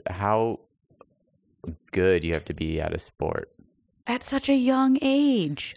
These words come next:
Speaker 2: Like, five years old, I was probably eating ants.
Speaker 1: Yeah. Well, to not only, like, be looked at to go to, like, even probably those Argentinian clubs, but, like,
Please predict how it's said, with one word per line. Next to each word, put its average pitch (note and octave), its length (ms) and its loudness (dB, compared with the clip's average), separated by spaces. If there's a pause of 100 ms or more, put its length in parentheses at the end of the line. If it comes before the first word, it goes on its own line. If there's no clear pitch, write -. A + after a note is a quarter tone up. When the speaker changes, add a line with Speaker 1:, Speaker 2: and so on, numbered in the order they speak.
Speaker 2:
Like, A#3+ 180 2
five G3 540 0
years D4+ 340 2
old, F#3 560 4 (120)
I B3 580 4 (480)
was F#3+ 260 2
probably G3 680 0
eating F3+ 440 0
ants. D3 300 2
Speaker 1:
Yeah. - 180 -4 (140)
Well, G#2+ 280 4 (280)
to F#2+ 400 0 (520)
not F#2 240 2
only, E2+ 460 0 (180)
like, D#2 260 0
be D#2+ 480 -2 (180)
looked F#2 280 2
at D#2+ 140 2
to F2 100 -4
go E2 160 2
to, E2 100 2
like, D#2 220 -2
even E2 300 -2
probably D#2+ 260 -2
those D2+ 200 -2
Argentinian D2+ 640 -4
clubs, D2+ 300 -4
but, D2+ 160 -4
like, D2 300 -4